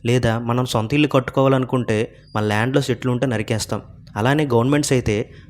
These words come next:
అభివృద్ధి పేరుతో రోడ్లు వేయాలి లేదా ఫ్యాక్టరీలు కట్టాలని చెట్లను ఇష్టం వచ్చినట్టు నరికేసి అక్కడ మనం అభివృద్ధి చేసుకుంటూ ఉంటాం. కానీ ఈయన తన జీవితంలో చిన్నప్పుడే ఒక సన్నివేశాన్ని చూసి అప్పటి నుంచే తన జీవితాన్ని ఫారెస్ట్కి అంకితం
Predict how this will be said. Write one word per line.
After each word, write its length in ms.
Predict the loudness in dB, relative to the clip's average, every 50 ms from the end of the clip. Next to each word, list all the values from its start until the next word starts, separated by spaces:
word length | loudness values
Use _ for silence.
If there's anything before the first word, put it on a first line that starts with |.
| 0
అభివృద్ధి 340 | 0 2 2 2 2 2 2
పేరుతో 340 | 2 4 2 2 4 2 2
రోడ్లు 340 | 4 4 4 4 4 4 4
వేయాలి 300 | 6 6 4 4 2 2
లేదా 180 | 2 2 2
ఫ్యాక్టరీలు 440 | 2 2 2 0 0 0 -2 -4 -2
కట్టాలని 520 | -2 -2 0 2 2 2 2 0 -2 -4 -6 -10 -18 -20 -20 -20 -12 -6 -4
చెట్లను 280 | -4 -2 -2 0 0 0
ఇష్టం 200 | -2 -2 -2 -4
వచ్చినట్టు 340 | -4 -2 0 0 0 0 0
నరికేసి 600 | 0 0 0 0 0 0 0 0 0 -2 -2 -4 -6 -16 -20 -20 _ -12 -10
అక్కడ 220 | -8 -2 -2 0
మనం 160 | 0 2 0
అభివృద్ధి 360 | 0 0 -2 -4 -4 -2 -2
చేసుకుంటూ 380 | -2 -2 -2 -4 -6 -4 -2 -4
ఉంటాం. 260 | -4 -2 -2 -4 -4 -4 -6 -18 -20 -20 -20 -20 -12 -6
కానీ 260 | -2 -2 0 2 2
ఈయన 320 | 2 2 2 2 0 0 -2 -6 -8 -4 -2
తన 100 | -2 0
జీవితంలో 520 | 0 0 0 0 2 2 2 2 2 2
చిన్నప్పుడే 640 | 2 0 0 0 0 0 0 0 0 0 0 -2 -4 -10 -20 -20 -14 -8 -6
ఒక 120 | -6 -4 -2
సన్నివేశాన్ని 640 | -2 -2 0 2 4 4 4 4 4 0 0 0 2 2
చూసి 380 | 0 0 0 -2 -4 -4 -6 -14 -20 -20 -14 -6 -4
అప్పటి 340 | -4 -2 0 0 0 0 0
నుంచే 440 | -2 -2 -2 -2 -2 -2 -2 -4 -6 -14 -20 -14 -6 -6
తన 120 | -4 -4
జీవితాన్ని 560 | -2 0 0 0 0 -2 -4 -4 -4 -6 -8 -10 -12 -20 -20 -20 -20 -16 -6 -2
ఫారెస్ట్కి 360 | -2 0 0 -2 -4 -4 -6
అంకితం 360 | -6 -4 -6 -6 -6 -6 -6